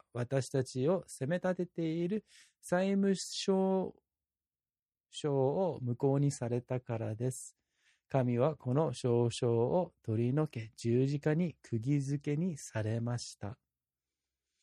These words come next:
ローマ五章の十七節では、私たちがイエス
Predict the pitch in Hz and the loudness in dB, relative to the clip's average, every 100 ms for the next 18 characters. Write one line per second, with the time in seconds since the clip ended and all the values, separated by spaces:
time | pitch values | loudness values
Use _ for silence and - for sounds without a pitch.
0 | _ _ _ _ _ _ _ - 131 127 | _ _ _ _ _ _ _ -2 0 2
1 | 113 139 - _ _ 147 123 147 143 127 | 2 0 -2 _ _ -12 -2 0 0 -4
2 | 117 113 107 - 139 156 165 170 165 - | -4 -4 -6 -2 2 2 2 0 -2 -6
3 | 135 - 127 180 165 - 123 127 143 143 | -8 -6 0 2 2 0 -6 -6 -2 -4
4 | - 127 135 120 120 139 160 - | -2 -4 -2 -2 0 0 -2 -4